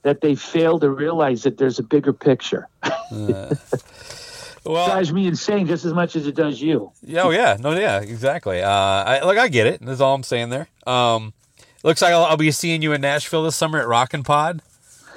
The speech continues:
Speaker 1: I will be there, man. I'm, I'm coming in. I, I believe it, Dave Ellison's gonna be there as well.
Speaker 2: I think he had to cancel with the Ozzy tour being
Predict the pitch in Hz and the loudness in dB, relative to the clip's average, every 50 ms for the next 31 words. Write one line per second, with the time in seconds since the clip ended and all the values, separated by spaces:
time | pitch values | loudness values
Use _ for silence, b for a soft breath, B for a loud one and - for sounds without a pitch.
0 | B B B B B B B B B B _ _ - 165 180 190 185 185 175 151 | B B B B B B B B B B _ _ -2 0 0 0 0 0 -2 -2
1 | 165 185 214 254 240 240 202 165 139 135 135 143 147 170 190 185 165 165 165 160 | -2 -2 -2 0 0 0 0 0 0 0 0 0 0 0 0 0 -2 -2 -2 -4
2 | 151 135 - - 170 175 180 185 185 190 196 214 214 185 156 135 135 156 156 139 | -6 -6 -4 -4 -4 -2 -2 -2 -4 -2 -2 -2 0 -2 -2 -2 -2 -2 -2 -2
3 | 147 147 143 139 151 175 214 226 226 165 160 147 - 143 - _ - 151 160 170 | -2 -2 -2 0 -2 -2 -2 -2 0 0 -2 -2 -4 -8 -6 _ 0 2 2 4
4 | 151 143 156 196 214 208 - - 240 240 240 214 - - 233 240 - 226 233 240 | 4 4 6 4 4 2 -2 -4 -4 -4 -4 -4 -4 -2 -2 0 0 0 0 2
5 | 247 240 214 - - 359 - 247 254 254 247 - - - 160 - - 240 185 - | 2 2 2 2 2 2 4 4 4 2 0 0 0 0 2 2 2 0 -2 -2
6 | 196 185 190 190 160 160 135 - - 160 156 156 156 143 - - 143 135 127 131 | 0 0 2 2 0 -2 -4 -4 -2 0 0 0 -2 -2 2 2 4 4 4 2
7 | 131 - 147 139 131 127 123 123 131 151 170 160 180 185 - - 180 180 180 180 | 0 0 -2 0 0 0 2 2 4 4 4 2 0 -4 -6 -2 0 0 2 2
8 | 175 151 170 170 170 165 160 147 127 127 | 0 0 -2 -4 -4 -4 -6 -8 -10 -14